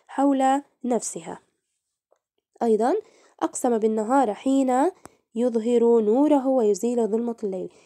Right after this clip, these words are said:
أنت تطلع أكيد شاهدت مرحلة ال-، شروق الشمس، وإلى ما برضو اللي هو أكيد إنك برضو شاهدت،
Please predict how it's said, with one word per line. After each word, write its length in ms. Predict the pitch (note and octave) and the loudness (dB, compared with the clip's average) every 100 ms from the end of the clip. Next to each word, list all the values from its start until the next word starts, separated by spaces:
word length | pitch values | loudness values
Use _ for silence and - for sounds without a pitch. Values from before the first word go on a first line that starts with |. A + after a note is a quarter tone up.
| - _ - | -20 _ -4
أنت 200 | E4 D#4+ | -2 -2
تطلع 640 | A3+ - B3 B3+ A#3 D4 - | -4 -4 -4 -2 -2 -2 -6
أكيد 560 | A#3 - D#4 D4+ C#4+ - - _ _ _ _ _ _ _ _ _ _ _ | -6 2 2 2 -2 -10 -20 _ _ _ _ _ _ _ _ _ _ _
شاهدت 520 | - A3 A3 A#3+ A#3 B3+ | -6 -4 -2 0 -2 -2
مرحلة 320 | B3+ A3 A3 A3 | -6 -4 -2 -2
ال-، 340 | G3+ G3+ G3 - _ _ _ _ _ - | 0 -2 -4 -10 _ _ _ _ _ -16
شروق 320 | - C4+ C#4+ | -2 0 0
الشمس، 680 | - - C4+ C#4 C#4+ - - - | -4 -2 0 2 0 -4 -12 -10
وإلى 320 | - F4 E4 | -4 0 0
ما 280 | C4 C4 D4 _ _ - | 0 -2 -4 _ _ -8
برضو 420 | A#3+ A#3 G#3 A3 | -8 -4 -2 -2
اللي 220 | B3 G#3+ | -2 -4
هو 400 | A3 A3+ G#3+ A#3 D4+ _ _ _ _ _ _ _ - | -4 -2 -2 -4 -6 _ _ _ _ _ _ _ -10
أكيد 560 | G#3+ - C#4 A#3+ B3+ - | -10 -4 -2 -2 -4 -4
إنك 340 | A#3 G#3+ A3 | -4 -4 -4
برضو 420 | G#3+ G#3+ G3+ A3+ D#4 _ _ _ | -4 -4 -2 -4 -6 _ _ _
شاهدت، 520 | - A#3+ C4 B3 C4 | -10 -6 -2 -2 -2